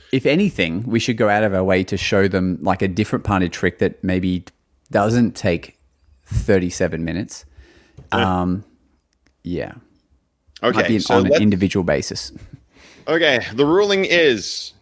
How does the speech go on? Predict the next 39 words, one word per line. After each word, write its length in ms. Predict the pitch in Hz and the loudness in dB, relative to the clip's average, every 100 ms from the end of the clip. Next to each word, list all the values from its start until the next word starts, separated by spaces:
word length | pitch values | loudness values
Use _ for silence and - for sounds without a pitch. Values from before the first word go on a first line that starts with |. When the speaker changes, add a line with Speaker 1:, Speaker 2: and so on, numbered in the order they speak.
| _ _ _ _ - | _ _ _ _ -12
Speaker 2:
the 60 | |
twenty-one 400 | 113 196 214 185 | 0 2 2 0
card 300 | - 156 160 | 0 0 0
trick 280 | - 160 156 | 0 -2 -2
is 140 | 120 - | -8 -8
for 280 | - 120 120 | -2 0 2
that 280 | 107 - _ - | 0 -2 _ -16
spectator 760 | - - 165 160 151 143 139 139 | -12 -4 -2 -2 0 2 2 0
who's 140 | 110 | 0
a 80 | 101 | -4
drainer 600 | 90 98 131 151 147 156 - - - | -4 -2 0 2 2 0 -4 -10 -10
<laughs> 300 | - - - | -10 -16 -8
and 140 | 117 | -2
wants 220 | 113 135 147 | 0 0 0
a 40 | |
little 200 | 135 156 | 0 0
bit 100 | 156 | 2
of 80 | 160 | 2
limelight. 480 | 147 143 135 127 - | 0 0 0 0 -2
You 140 | 113 101 | -12 -8
give 100 | 139 | -6
them 80 | |
the 60 | 151 | -6
playing 300 | - 139 135 | -4 -2 -2
cards 300 | 135 131 127 | 0 2 0
and 140 | 107 | -4
you 100 | 107 | -4
allow 260 | 98 95 113 | -2 0 0
them 120 | 117 | -2
to 80 | 110 | -6
do 200 | 101 117 | -6 -4
the 120 | 104 | -4
trick. 440 | - - 123 120 - - | -6 -2 0 0 -4 -2
All 180 | 147 143 | 0 0
in 100 | 123 | -2
favor, 460 | - 110 104 104 101 | -2 0 2 0 0
say 240 | 90 85 | -4 -4
aye. 220 | 82 71 - _ _ _ _ _ - _ _ _ _ _ _ _ _ _ _ _ _ _ _ _ _ - | -4 -6 -10 _ _ _ _ _ -20 _ _ _ _ _ _ _ _ _ _ _ _ _ _ _ _ 0
Speaker 1:
Aye. 360 | 95 82 80 | 2 2 0